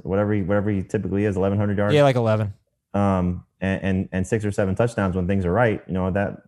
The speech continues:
Speaker 1: that's probably not realistic, especially with, you know, Sanu for a full season and hopefully Harry better.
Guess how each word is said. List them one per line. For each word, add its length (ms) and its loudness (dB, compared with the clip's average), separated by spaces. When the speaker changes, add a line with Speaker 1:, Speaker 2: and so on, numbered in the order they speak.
Speaker 1:
that's 240 -2
probably 260 0
not 140 -2
realistic, 400 -2
especially 380 -2
with, 200 -2
you 100 0
know, 80 4
Sanu 340 2
for 100 2
a 40 2
full 180 0
season 380 -2
and 100 0
hopefully 300 -2
Harry 220 0
better. 300 -2